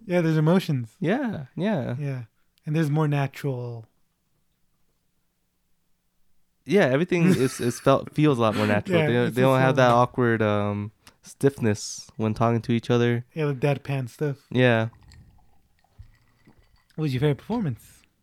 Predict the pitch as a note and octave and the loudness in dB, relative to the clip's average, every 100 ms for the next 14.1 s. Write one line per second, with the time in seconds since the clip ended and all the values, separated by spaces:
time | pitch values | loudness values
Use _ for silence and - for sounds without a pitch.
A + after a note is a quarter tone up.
0 | _ _ - C#3+ D#3 E3+ - C3 G#2+ G#2+ | _ _ -10 -2 -2 -2 -4 -6 -8 -14
1 | _ - D3 D3 B2 G#2+ - B2 - _ | _ -8 -2 0 0 0 -2 -4 -8 _
2 | - - D#3 D#3+ A#3 - _ C3 B2 B2 | -20 -8 -2 0 0 -2 _ -4 -4 -6
3 | _ _ _ _ _ - _ _ _ _ | _ _ _ _ _ -20 _ _ _ _
4 | - B2+ A#2+ A#2 A#2 _ B3 C4 D3+ D#3 | -6 -6 -4 -8 -10 _ -2 0 2 0
5 | G#3 - F3 C#3+ - F#3 B2+ - _ - | 0 0 -4 -4 -4 -4 -4 -10 _ -8
6 | B2 A#2+ - - E3+ F#3 - _ - E3+ | -6 -6 -12 -4 -2 -2 -4 _ -2 -2
7 | - - D#3+ D#3 E3+ F#3+ G3 D3+ D3 D3+ | -4 -6 -2 0 2 2 0 0 2 2
8 | C#3+ - - - _ _ - C#3 - D3+ | 0 -4 -14 -20 _ _ -12 -10 -8 -4
9 | C#3 - D#3+ D#3+ F3 F#3+ F#3+ _ _ _ | -4 -4 -6 -4 -4 -6 -10 _ _ _
10 | _ - F#3 F#3+ - _ _ _ _ _ | _ -4 -4 -4 -8 _ _ _ _ _
11 | _ _ _ D3+ C#3 B2 C3 C3 B2 B2 | _ _ _ -2 -2 -2 -4 -4 -4 -4
12 | B2 - D3 D3 - _ _ D#3 C3+ B2 | -6 -6 -8 -8 -10 _ _ -14 -10 -10
13 | A#2+ A#2+ A#2+ B2+ C#3 _ - B2+ B2 A#2+ | -10 -12 -14 -16 -20 _ -8 -8 -6 -10